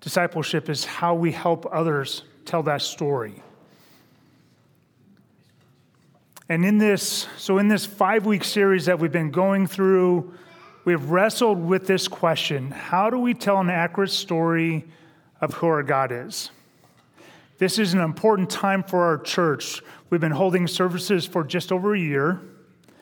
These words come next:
And this is the time that we establish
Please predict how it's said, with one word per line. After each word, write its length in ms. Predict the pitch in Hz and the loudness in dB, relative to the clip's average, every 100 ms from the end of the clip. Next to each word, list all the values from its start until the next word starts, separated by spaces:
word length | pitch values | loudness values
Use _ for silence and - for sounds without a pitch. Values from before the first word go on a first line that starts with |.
| - - - - _ | -20 -20 -20 -20 _
And 160 | 170 165 | -2 4
this 200 | 220 262 | 2 2
is 160 | 294 247 | -2 2
the 160 | 247 - - - | 2 0 -6 -4
time 360 | 208 214 220 | 0 2 2
that 200 | 202 208 | 2 0
we 140 | 190 180 | 0 0
establish 960 | - - 190 175 175 180 180 165 - | -2 -2 0 0 0 0 0 -2 -6